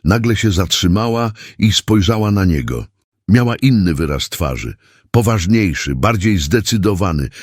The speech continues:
Zapytała, czy miałby coś przeciwko, gdyby została. Nie jako pracownica, nie jako ktoś tymczasowy, ale jako ktoś, kto należy. Odłożył nóż, który trzymał, i spojrzał na nią.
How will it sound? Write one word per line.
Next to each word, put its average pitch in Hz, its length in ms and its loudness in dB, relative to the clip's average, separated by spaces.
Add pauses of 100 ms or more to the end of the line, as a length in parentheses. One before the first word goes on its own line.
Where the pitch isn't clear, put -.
(160)
Zapytała, 120 580 0
czy 101 180 -2
miałby 120 320 0
coś 107 220 -4
przeciwko, 98 720 -2 (300)
gdyby 98 260 2
została. 82 640 -2 (100)
Nie 151 300 6
jako 110 280 0
pracownica, 87 920 -2 (340)
nie 135 260 6
jako 110 280 0
ktoś 95 300 -2
tymczasowy, 90 680 -2 (360)
ale 113 180 2
jako 117 300 0
ktoś, - 320 -2
kto 120 220 0
należy. 101 580 0 (340)
Odłożył 104 540 2
nóż, 113 420 4
który 95 320 2
trzymał, 120 640 0 (300)
i 113 80 2
spojrzał 98 520 0
na 82 160 0
nią. 60 280 -6